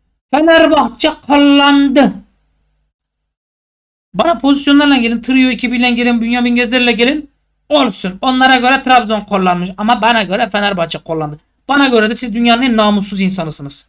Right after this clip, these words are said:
Siz dinsizsiniz bana göre. Kitapsızsınız. Çünkü Müslümanda her türlü haslet olabilir. Günahkar olabilir. Zaten Kur'an-ı Kerim'de ayet var. Allah diyor ki,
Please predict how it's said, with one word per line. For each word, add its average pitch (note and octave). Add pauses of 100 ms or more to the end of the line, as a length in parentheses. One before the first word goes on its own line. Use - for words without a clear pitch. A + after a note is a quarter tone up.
(360)
Siz C#4
dinsizsiniz B3
bana C#3+
göre. C3+
Kitapsızsınız. - (600)
Çünkü - (360)
Müslümanda B3
her D#4
türlü A#3+
haslet G#3+
olabilir. D3
Günahkar D4
olabilir. B3 (260)
Zaten G#3
Kur'an-ı B3+
Kerim'de A3+
ayet C4+
var. G#3+
Allah A3
diyor E4
ki, -